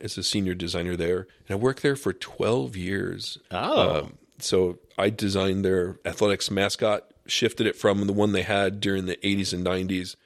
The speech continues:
Speaker 1: made a, a bit more contemporary version of that. There's a whole nother hour podcast on that discussion. <laughs>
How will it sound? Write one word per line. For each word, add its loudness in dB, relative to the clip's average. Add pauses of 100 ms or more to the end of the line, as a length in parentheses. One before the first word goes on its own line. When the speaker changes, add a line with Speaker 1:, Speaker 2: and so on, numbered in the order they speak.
(360)
Speaker 1:
made 2
a, -2 (280)
a -2
bit 2
more 2
contemporary 0
version 0
of -4
that. 0 (800)
There's 4
a -4
whole 2
nother 2
hour 2
podcast 0
on -2
that 4
discussion. 4
<laughs> 0